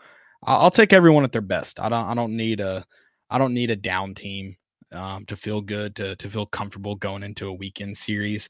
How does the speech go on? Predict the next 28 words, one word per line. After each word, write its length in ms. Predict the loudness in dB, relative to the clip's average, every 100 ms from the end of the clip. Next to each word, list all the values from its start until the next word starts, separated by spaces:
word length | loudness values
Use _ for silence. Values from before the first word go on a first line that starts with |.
| -16 -6 -4
This 100 | 4
team's 240 | 4 6
taking 240 | 4 4
care 160 | 6 4
of 80 | 4
business, 320 | 0 -2 -6
even 220 | -4 -2
when 120 | 0 -2
the 80 |
cards 340 | -2 -4 -4 -6
have 60 |
been 120 | -8 -8
stacked 380 | -8 -8 -8
against 340 | -10 -10 -12 -8
them, 220 | -6 -6 _ _ _ -6
uh, 140 | -4
last 340 | 0 0 0
weekend, 460 | -2 -2 -2 -4 -6 -12 _ _ _
um, 200 | -12 -10
against 220 | -8 -6
Alabama. 520 | -2 0 0 -2 0 2
You 140 | 2
look 140 | -2
at 100 | -4
traveling 500 | -4 2 2 0 -4
down 400 | -4 -4 -2 -4
to, 320 | -4 -4 -2 -4
uh, 240 | -4 -6